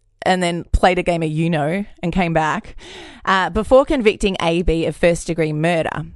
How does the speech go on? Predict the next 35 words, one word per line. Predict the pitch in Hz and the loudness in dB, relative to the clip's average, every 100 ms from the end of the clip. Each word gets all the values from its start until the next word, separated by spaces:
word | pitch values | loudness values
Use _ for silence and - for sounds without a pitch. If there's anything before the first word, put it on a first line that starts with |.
| - | 0
after | 175 - | 0 0
prosecutors | 202 214 226 - 220 190 180 | 0 0 0 -2 0 0 -2
maintained | 160 165 165 156 | -2 -2 -2 -2
that | 156 - | -2 -4
he | 147 151 | -4 -8
struck | - - 226 277 | -8 -2 0 0
Betty | - 190 175 | -2 -2 -2
on | 165 | -2
the | 160 | -2
head | 156 165 | -2 -2
with | 156 | -4
a | |
crowbar | 151 - 160 196 156 151 269 330 | -2 2 2 2 0 -2 -4 -2
or | 180 | -4
something | - 170 170 165 | -2 -4 -4 -6
similar | - 185 160 147 320 - - - _ - | -4 -2 -2 -4 -6 -10 -18 -20 _ -14
several | - 208 160 | -2 -2 0
times, | 147 147 160 294 - - - - _ - | -4 -6 -6 -8 -12 -14 -20 -20 _ -2
loaded | 202 226 277 | 2 2 2
her | 240 208 | 0 0
into | 185 170 | 0 -4
the | 170 | -4
car, | 160 143 196 247 - | -4 -4 -6 -8 -8
and | - 185 | -6 -2
claimed | 202 196 202 | 0 0 -2
she | 196 | -2
was | 180 | -4
killed | - 165 160 | -2 -2 0
after | 156 - | -2 -4
driving | 156 - 131 147 147 | -6 -4 -4 -4 -6
his | 147 | -8
car | - 143 135 | -6 -4 -4
into | 143 - | -6 -6
the | - | -4
guardrail | 143 147 151 143 131 113 | -2 -2 0 -2 -2 -6